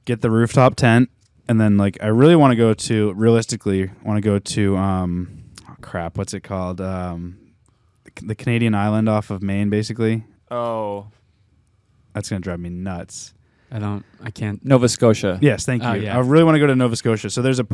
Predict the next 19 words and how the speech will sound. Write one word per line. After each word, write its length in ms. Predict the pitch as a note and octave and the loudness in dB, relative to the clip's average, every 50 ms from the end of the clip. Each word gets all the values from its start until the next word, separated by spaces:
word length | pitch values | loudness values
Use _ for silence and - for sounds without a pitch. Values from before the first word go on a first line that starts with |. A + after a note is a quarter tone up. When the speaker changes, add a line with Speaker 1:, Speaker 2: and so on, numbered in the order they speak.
| - - | -8 -6
Speaker 1:
there's 220 | C3 B2 A2+ A2+ | -6 -6 -4 -4
a 60 | G#2 | -8
ferry 380 | F#2 - - C#3+ D#3 C#3+ A2+ G#2 | -8 -4 0 0 2 2 0 -2
from 160 | - A2 G2 | -4 -6 -8
Portland 360 | F2+ B2 C#3 C3+ A2+ G#2 G2 F#2+ | -2 0 0 0 0 -4 -6 -6
that'll 140 | G2+ G2 | -6 -8
take 240 | F#2+ - B2 A2+ A2+ | -8 -8 -10 -8 -6
you 80 | C3+ C3 | -2 -2
there. 260 | C#3 D3+ E3 F3 - _ _ _ _ _ _ _ _ - | 0 0 0 -2 -4 _ _ _ _ _ _ _ _ -10
I'm 100 | B2 C3 | -6 -4
like, 280 | C3+ B2+ B2+ - - _ _ _ _ _ _ _ - | -2 -2 -2 -4 -8 _ _ _ _ _ _ _ -10
"We 120 | G#2+ C3 | -6 -6
Speaker 3:
That's 80 | C#3+ C#3 | -4 -4
Speaker 1:
should 60 | - F3 | -4 -4
Speaker 3:
sick. 60 | D#3+ | -2
Speaker 1:
get 120 | D#3+ E3 D#3 | -2 0 0
a 40 | |
rooftop 420 | C3 C3 C3+ A#2 - F#3+ F#3+ F#3+ - | 2 2 0 0 0 0 0 0 0
tent 400 | - D3 A2 G2+ G#2 A2 - | -2 -2 0 0 -2 -4 -8